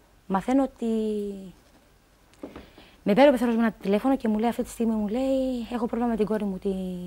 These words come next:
τη μικρή, έχει φύγει από το σπίτι, θέλω να μου βοηθήσετε.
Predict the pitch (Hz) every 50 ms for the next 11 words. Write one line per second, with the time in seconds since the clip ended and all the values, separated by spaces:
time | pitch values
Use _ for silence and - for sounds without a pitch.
0 | 175 - - - - - - - - - - 302 285 - 262 294 311 294 262 -
1 | - 240 226 202 214 - - 226 220 196 202 - - 277 - 302 302 - - -
2 | - - - - - - - 240 247 233 226 220 208 208 214 - - -